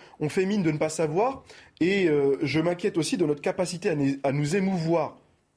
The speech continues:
collectivement d'une situation que nous connaissons depuis bien longtemps. Remettons des moyens et faisons en sorte que la République soit présente partout,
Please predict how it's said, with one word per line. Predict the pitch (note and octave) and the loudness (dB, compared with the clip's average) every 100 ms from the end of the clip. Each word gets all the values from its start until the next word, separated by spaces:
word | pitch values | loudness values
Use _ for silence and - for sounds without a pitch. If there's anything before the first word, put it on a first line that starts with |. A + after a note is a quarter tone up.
| _ _ - | _ _ -2
collectivement | D#3+ E3 - E3+ A#3 | 0 -2 -2 -2 0
d'une | E3+ | -2
situation | C#3+ D3+ E3 D3+ G#3+ | -4 -4 -4 -2 -2
que | - | -2
nous | D3+ | -2
connaissons | C#3 D3 D3 G#3+ | 0 -2 0 -2
depuis | D3+ C#3 | -2 -4
bien | B2+ F3 | -2 -2
longtemps. | D3+ B2+ A2+ - _ | -2 -6 -10 -14 _
Remettons | B2+ E3+ G3 F#3 F3 | -2 0 0 -2 -2
des | D#3+ | 0
moyens | D3+ D3 D3 - - - _ | 0 -2 -6 -10 -20 -20 _
et | C#3 | -2
faisons | D#3 D#3 D#3+ | 0 0 -2
en | |
sorte | D#3 F3+ | -2 -4
que | - | -2
la | C#3 | -2
République | C3 C#3+ D3 D#3+ | -2 -4 -6 -4
soit | C3+ | -4
présente | - D#3 D3 D3+ | -2 -4 -2 -6
partout, | - F3 - | -6 -8 -10